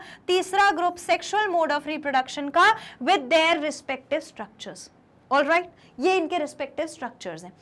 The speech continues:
अब आओ थोड़ा डिटेल में और देखते हैं क्या क्या है। Algae reproduce by क्या क्या मेथड है? वेजिटेटिव है, एसेक्सुअल है और sexual mode of reproduction present है। And vegetative and asexual mode कौन से कौन से होते हैं? सबसे ज्यादा जो देखा जाता है,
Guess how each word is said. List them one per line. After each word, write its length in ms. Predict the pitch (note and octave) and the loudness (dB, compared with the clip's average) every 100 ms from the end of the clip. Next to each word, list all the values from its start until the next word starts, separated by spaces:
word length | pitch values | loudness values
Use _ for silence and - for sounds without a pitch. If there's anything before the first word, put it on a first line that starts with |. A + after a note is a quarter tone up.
| - - | -4 4
अब 120 | E4+ | 6
आओ 200 | E4+ F4 F4 | 8 6 2
थोड़ा 180 | D#4+ D#4 | 0 0
डिटेल 440 | C4 C#4 C#4+ D4 | 0 0 0 0
में 80 | D4 | -2
और 280 | B3+ C4 C#4 | 2 2 2
देखते 300 | C#4+ D4 C#4+ | 0 -4 -8
हैं 120 | C#4 | -6
क्या 120 | C4 | -8
क्या 180 | A#3+ A#3+ | -8 -10
है। 180 | A3+ A3+ - - - - D#4+ E4+ | -10 -12 -20 -20 -16 -2 4 4
Algae 380 | E4+ G4+ G4+ F#4+ | 4 4 4 2
reproduce 500 | F4+ F4 F#4 D4 C#4+ | 0 0 0 2 4
by 280 | D4 C#4 E4+ - _ | 4 2 -2 -12 _
क्या 140 | E4 E4 | 2 4
क्या 220 | F4+ F4+ | 2 2
मेथड 420 | E4+ D#4 D#4 D4 | 2 2 2 2
है? 140 | D#4 | 0
वेजिटेटिव 840 | D4+ C4+ C4+ A#3+ D#4 E4 E4 F4 D#4+ | -2 0 0 -2 -4 -2 -2 -2 0
है, 260 | D#4+ E4 | 2 2
एसेक्सुअल 800 | E4 C4 C4 C4 C4+ C#4 - F4+ | 0 -4 -6 -4 -6 -6 0 2
है 400 | E4 E4 D#4+ E4 | 2 2 2 0
और 200 | - C4+ | 0 -2
sexual 460 | C4 F#4 F4+ F#4+ G4 | 0 -2 0 -2 0
mode 220 | F4+ D#4+ | 0 0
of 120 | D#4 | 0
reproduction 640 | D4+ D#4 D#4 C#4 C#4 D#4+ | -2 -2 2 0 0 -4
present 480 | D#4 D4+ D4 D4 D#4+ | -2 -2 -2 -2 -4
है। 240 | D#4+ F#4+ G#4+ - - - D#4 E4+ F#4 | -2 -2 -2 -8 -20 -10 -2 2 4
And 140 | G#4 F#4+ | 4 4
vegetative 540 | F4 E4+ F4 E4+ E4+ | 4 2 -2 -2 0
and 240 | E4+ E4 | 0 0
asexual 540 | D#4+ D#4+ - F4 E4 D#4 | -2 -2 0 0 2 0
mode 280 | D#4 E4+ - | 0 0 0
कौन 260 | D#4 D4 | 0 0
से 160 | D4 E4+ | -2 -4
कौन 220 | D#4+ D#4 | -2 -4
से 120 | D#4 | -2
होते 200 | E4+ E4 | -2 0
हैं? 80 | F#4+ | 0
सबसे 480 | F#4 F4 - F4+ F4+ | 0 -4 -2 -2 2
ज्यादा 320 | D#4 C#4+ D#4 | 4 4 2
जो 140 | D#4 | 0
देखा 320 | D#4 C#4+ D4 C#4+ | -2 -4 -2 0
जाता 260 | C4+ C4 | 0 2
है, 180 | C4 | 0